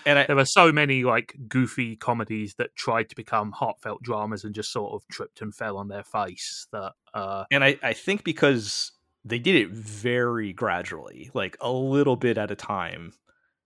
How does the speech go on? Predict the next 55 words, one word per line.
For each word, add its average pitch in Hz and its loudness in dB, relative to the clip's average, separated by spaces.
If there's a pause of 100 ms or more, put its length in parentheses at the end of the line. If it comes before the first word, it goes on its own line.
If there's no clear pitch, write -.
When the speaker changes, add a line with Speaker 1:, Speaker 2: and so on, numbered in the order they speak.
Speaker 1:
rather 104 0
than 95 -4
just, 98 -6
like, 90 -4 (460)
"Here's 110 -4
the 143 4
drama 135 8
episode, 113 4 (220)
big 123 -4
plot 113 4
twist," - -4
you 101 -6
know? 90 -2
It 85 -6
was 101 -6
like, 87 -6 (540)
they 110 -2
start - 2
planting 117 -2
the 95 -6
seeds 104 -6
early 98 -4
of, 90 -8
like, - -6 (220)
like, 135 6
even 175 4
going 147 8
back 131 10
to 127 -2
when 120 0
I 110 2
was 95 -6
telling 123 0
you 113 -4
guys 107 0
about 101 -2
the, 92 -6 (100)
the - -8
time 104 -6
he 98 -6
meets, 104 -6
like, 98 -4
the 95 -6
tired 101 0
office 95 -4
worker 82 -8
lady. 73 -12 (520)
Like, 120 2
that 165 12
was 165 6
still 165 8
a 127 10
pretty 131 2
goofy 104 -6
episode, 143 0